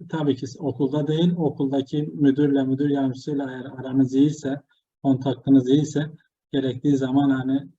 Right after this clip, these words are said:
sizi sınıfta yalnız bırakabiliyorlar. Ama mecbur kalmadıkları sürece böyle bir görev size vermiyorlar.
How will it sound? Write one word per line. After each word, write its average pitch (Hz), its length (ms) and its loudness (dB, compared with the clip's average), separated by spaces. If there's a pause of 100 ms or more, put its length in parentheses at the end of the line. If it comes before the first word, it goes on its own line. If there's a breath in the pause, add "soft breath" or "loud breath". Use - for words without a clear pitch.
sizi 131 280 -4
sınıfta 131 400 0
yalnız 123 380 -8
bırakabiliyorlar. 123 880 -2 (300)
Ama 143 180 4
mecbur 135 480 4
kalmadıkları 156 680 0
sürece 131 500 -2 (720)
böyle 143 380 2
bir 147 340 -2
görev 135 380 -2 (260)
size 131 320 -10
vermiyorlar. 113 640 -8